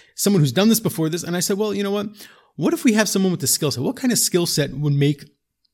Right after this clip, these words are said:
makes a good A P I writer?" And the answer was someone who likes to test, someone who has a history testing, experience testing, and enjoys it and is good at it. And sure enough,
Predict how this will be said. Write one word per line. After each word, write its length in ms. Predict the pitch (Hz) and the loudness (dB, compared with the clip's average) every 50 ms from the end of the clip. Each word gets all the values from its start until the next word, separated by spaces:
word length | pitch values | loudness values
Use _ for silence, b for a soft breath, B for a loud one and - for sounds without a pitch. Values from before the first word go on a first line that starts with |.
| _ _ _ _ - _ _ | _ _ _ _ -20 _ _
makes 300 | 143 151 151 160 - - | 0 2 2 2 2 0
a 80 | 143 127 | -4 -4
good 220 | 107 107 151 151 | -2 -2 -2 -2
A 120 | 147 147 131 | -2 -4 -4
P 140 | - - 135 | -2 -2 -2
I 120 | 123 123 | -2 0
writer?" 320 | 117 113 110 107 117 113 - B B B B B B B B B | -2 -4 -6 -8 -10 -14 -14 B B B B B B B B B
And 140 | - 180 160 | -2 -2 0
the 100 | 156 185 | 0 2
answer 260 | 214 247 254 - 247 | 2 2 2 2 2
was 420 | 185 147 135 139 143 143 - - - | 4 4 2 2 0 -2 -2 0 2
someone 360 | - 190 202 220 247 254 247 226 240 | 2 4 4 6 6 4 4 2 4
who 120 | 233 214 | 2 2
likes 360 | 175 139 135 127 135 131 - - | 2 2 0 0 -2 -2 -6 -6
to 120 | - 151 | -6 -8
test, 520 | - - 233 175 117 - - - - - _ _ | 0 0 0 0 0 -2 -6 -6 -10 -18 _ _
someone 300 | - - - 185 202 208 | -2 2 2 4 4 4
who 100 | 156 190 | 4 4
has 160 | 175 156 143 | 4 2 0
a 40 | 139 | 0
history 380 | 117 147 170 170 - 156 135 123 | 0 0 0 0 0 0 -2 -2
testing, 480 | 127 - 170 165 - - 170 151 - | 0 0 0 0 0 0 -4 -4 -4
experience 420 | 143 - - - 147 139 131 117 - | -6 -6 -2 -2 0 0 0 0 0
testing, 520 | - 170 156 - - 160 160 160 127 - - _ _ _ _ _ _ _ _ _ _ _ _ _ - | 0 0 -2 0 0 -2 -2 -2 -2 -6 -10 _ _ _ _ _ _ _ _ _ _ _ _ _ -2
and 120 | 147 151 147 | 2 2 2
enjoys 360 | 131 110 127 151 147 143 143 | 4 4 4 4 4 4 2
it 80 | 165 | 0
and 140 | 131 143 127 | -2 -2 -4
is 80 | 117 113 | -2 0
good 160 | 170 196 170 | 0 2 2
at 80 | 139 113 | 0 -2
it. 160 | 113 110 - B B B B B B B B B B B B B - | -4 -6 -10 B B B B B B B B B B B B B -4
And 240 | 175 160 156 147 135 | 0 0 2 4 4
sure 180 | - 190 208 | 4 4 6
enough, 300 | 208 170 151 160 - - | 6 4 4 2 0 -6